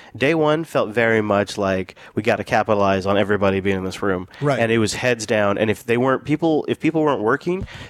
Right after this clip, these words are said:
Speaker 1: they were diagramming, and if they weren't
Speaker 2: <laughs>
Speaker 1: diagramming, they were discussing.
Speaker 2: Sure.
Speaker 1: And it was pretty intense work. So you and I were sort of like quiet mice as
Speaker 2: Yes.
Speaker 1: we went around to try to capture it all.
Speaker 2: Yeah, we were, and, you know, as we ki-, kinda went through, and it's like, Mark is just a very, very, uh, you know,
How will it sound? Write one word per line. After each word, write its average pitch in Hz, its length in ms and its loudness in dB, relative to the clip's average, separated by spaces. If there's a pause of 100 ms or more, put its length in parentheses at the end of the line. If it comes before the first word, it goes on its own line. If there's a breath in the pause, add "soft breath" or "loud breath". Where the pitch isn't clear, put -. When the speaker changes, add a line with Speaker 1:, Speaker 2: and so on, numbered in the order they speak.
Speaker 1:
they 127 160 0
were 120 160 2
diagramming, 95 680 -2
and 110 100 -2
if - 80 -2
they 127 80 2
weren't 120 160 0
Speaker 2:
<laughs> 127 120 0
Speaker 1:
diagramming, 151 420 0
they 123 100 0
were 113 100 0
discussing. 107 760 -2
Speaker 2:
Sure. 110 320 -4 (260)
Speaker 1:
And 117 380 2
it 127 140 2
was 120 340 -2 (220)
pretty 226 260 0
intense 120 340 -2
work. 120 280 0
So 117 100 0
you 120 180 0
and 123 80 0
I 127 100 2
were 127 100 2
sort 110 180 0
of 101 60 2
like 92 240 -2
quiet 113 360 0
mice 107 460 -4
as - 80 -2
Speaker 2:
Yes. 98 240 -2
Speaker 1:
we 104 80 -6
went 110 140 0
around 101 200 -2
to 92 160 -8 (100)
try 110 120 -4
to 87 60 -4
capture 95 320 -4
it 90 40 -6
all. 90 100 -10 (180 loud breath)
Speaker 2:
Yeah, 175 180 -2
we 175 160 0
were, 170 80 0
and, 151 320 -2
you 175 160 -2
know, 170 100 0
as 160 120 -2
we 156 80 0
ki-, 151 280 -4
kinda 175 180 0
went 156 160 0
through, 220 200 -2
and 147 100 -4
it's - 140 -8
like, 135 180 -2
Mark 175 240 -2
is 160 100 -2
just - 200 -4
a 120 40 -2
very, 147 320 0
very, 135 500 0 (320 loud breath)
uh, 123 300 -2
you 139 160 -4
know, 117 160 -4